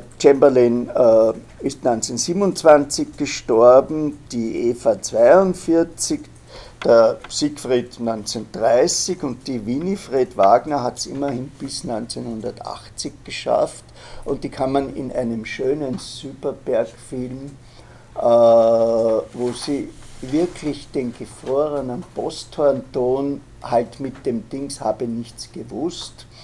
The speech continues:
äh, verkörpert. Also noch einmal, äh, die ganze Sache war für Hitler ein, ein, eine wagnerianische Erfahrung.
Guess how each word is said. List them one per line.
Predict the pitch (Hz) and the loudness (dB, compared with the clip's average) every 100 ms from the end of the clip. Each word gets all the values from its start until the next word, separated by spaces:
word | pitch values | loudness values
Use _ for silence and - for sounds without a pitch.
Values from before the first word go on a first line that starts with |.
| - - - - | -20 -20 -20 -6
äh, | |
verkörpert. | - 117 117 113 110 107 107 90 - - 82 - 127 - - - 107 101 - - 85 - - - - - - - - - | 6 8 8 8 6 4 2 0 -4 -16 -20 -10 -8 -8 -14 -6 -4 -4 -8 -8 -8 -10 -20 -14 -12 -12 -14 -16 -14 0
Also | 151 165 160 | 4 6 6
noch | 139 165 - | 8 6 6
einmal, | 180 165 139 139 147 147 - - - | 2 6 8 10 8 4 -8 -20 -6
äh, | - 135 131 120 120 - - - - - - - - - - | 4 8 10 8 6 2 -6 -20 -20 -20 -20 -20 -20 -18 -12
die | 160 | -4
ganze | 139 165 196 - | -2 -2 -2 -4
Sache | 160 - - - 107 - - 175 143 | -2 -2 -4 -4 -4 -6 -8 -6 0
war | 107 101 170 | 2 4 2
für | - 147 | 0 -4
Hitler | 110 113 - - - 165 - - | -4 -8 -16 -12 0 2 2 -2
ein, | 131 123 123 127 - - - - - - | -4 -2 -4 -8 -14 -20 -20 -20 -20 -16
ein, | - 123 120 117 - | -6 -4 -4 -6 -8
eine | 131 123 | -6 -2
wagnerianische | 117 123 139 135 113 110 113 147 151 - - 127 - - - - | 0 0 0 -2 -2 -2 -2 -2 -2 -4 -4 -4 -4 -12 -20 -8
Erfahrung. | 135 127 120 117 104 101 | -4 -2 -2 -4 -4 -10